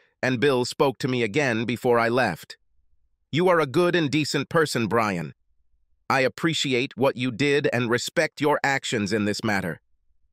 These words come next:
Things could have gone very badly if you were hotter. You have my gratitude and my respect. I felt better than I had for a while. I went home to see my family. They had no idea about the coming changes.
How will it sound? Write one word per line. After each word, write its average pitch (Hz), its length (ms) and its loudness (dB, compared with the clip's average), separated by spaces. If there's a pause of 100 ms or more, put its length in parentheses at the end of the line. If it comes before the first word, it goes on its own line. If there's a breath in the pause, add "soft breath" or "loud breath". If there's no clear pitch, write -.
(140)
Things 185 360 0
could 160 200 0
have 135 160 0
gone 147 300 2
very 139 260 2
badly 113 500 0
if 104 120 -4
you 123 120 -2
were 110 140 -2
hotter. 95 420 -2 (500)
You 156 140 2
have 147 100 2
my 151 220 2
gratitude 147 600 0
and 123 120 0
my 123 140 0
respect. 117 680 -4 (560)
I 131 100 2
felt 143 240 0
better 143 240 2
than 127 160 2
I 117 120 2
had 120 260 -2
for 120 160 0
a 113 80 4
while. 92 480 -2 (440)
I 127 120 2
went 135 320 -2
home 127 380 0
to 127 100 -2
see 131 180 -2
my 110 180 0
family. 92 580 -4 (460)
They 139 160 2
had 139 220 0
no 147 300 2
idea 139 640 0
about 110 300 0
the 110 60 0
coming 113 380 -2
changes. 90 600 -4